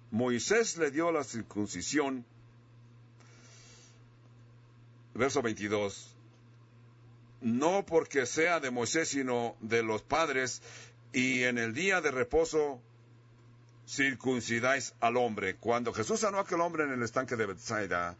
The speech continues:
aquel hombre fue sa-, sano el día sábado. Ellos se debían de haberse quedado admirados, satisfechos, porque nunca habían visto un milagro tan claro de que un hombre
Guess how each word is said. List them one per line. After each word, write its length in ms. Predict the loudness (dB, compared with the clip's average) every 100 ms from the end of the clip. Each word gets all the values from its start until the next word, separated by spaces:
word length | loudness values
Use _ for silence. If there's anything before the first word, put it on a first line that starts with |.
| -16 -16 -14 -14 -12
aquel 300 | -8 -2 0
hombre 260 | 2 2 0
fue 180 | 2 0
sa-, 460 | 0 0 0 0 -6 -12 -10
sano 920 | -4 -2 -2 0 2 4 2 0 -2
el 80 | 0
día 280 | 2 2 -2 -20 -20
sábado. 880 | -10 -4 -2 2 2 2 2 2 -2 -6 -16 -16 -16 -14 0
Ellos 220 | 4 4
se 100 | 2
debían 220 | 0 2
de 80 | 2
haberse 400 | 2 2 -2 -2
quedado 640 | 0 2 2 2 0 -4 -4
admirados, 760 | 0 0 0 2 2 2 -2 -4
satisfechos, 1200 | -6 -6 -4 -6 -10 -8 0 0 0 -2 -2 -4 -10 -20 -18 -18 -20 -2
porque 340 | 0 2 2 2
nunca 300 | 2 0 0
habían 280 | 2 0 2
visto 300 | 0 2 2
un 140 | 2
milagro 340 | 2 0 0
tan 200 | -2 -4
claro 340 | 0 2 2 0
de 60 | 0
que 100 | -2
un 140 | 0
hombre 420 | 0 2 0 -2